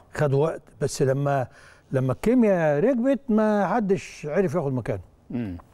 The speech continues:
Speaker 1: وما زال أعتقد يعني.
Speaker 2: أيوه.
Speaker 1: إنما أصبح ما-، مارسيل كولر مرشح إنه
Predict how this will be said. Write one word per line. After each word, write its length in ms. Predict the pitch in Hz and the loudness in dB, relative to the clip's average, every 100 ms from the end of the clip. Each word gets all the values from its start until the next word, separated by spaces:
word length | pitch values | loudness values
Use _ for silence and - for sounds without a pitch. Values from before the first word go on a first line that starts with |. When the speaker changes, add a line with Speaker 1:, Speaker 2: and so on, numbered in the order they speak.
| - - _ _ _ _ - - - | -20 -20 _ _ _ _ -20 -20 -2
Speaker 1:
وما 160 | 165 190 | 0 2
زال 320 | 220 190 110 - | 2 2 -2 -12
أعتقد 480 | 110 - 165 123 104 | -14 -8 -10 -10 -16
يعني. 180 | 110 _ _ _ - | -20 _ _ _ -14
Speaker 2:
أيوه. 200 | 104 95 _ _ _ _ _ _ _ _ _ - | -12 -14 _ _ _ _ _ _ _ _ _ -4
Speaker 1:
إنما 580 | 151 214 302 311 285 294 | 2 4 4 0 0 0
أصبح 360 | 254 233 254 214 | 0 0 -2 -2
ما-، 280 | 220 170 | -2 -2
مارسيل 360 | 175 240 247 190 | 0 0 0 -4
كولر 280 | 196 277 226 | 0 2 2
مرشح 640 | 190 240 269 - 226 - | 2 2 0 -2 -4 -2
إنه 420 | 190 196 208 208 | -2 0 0 -2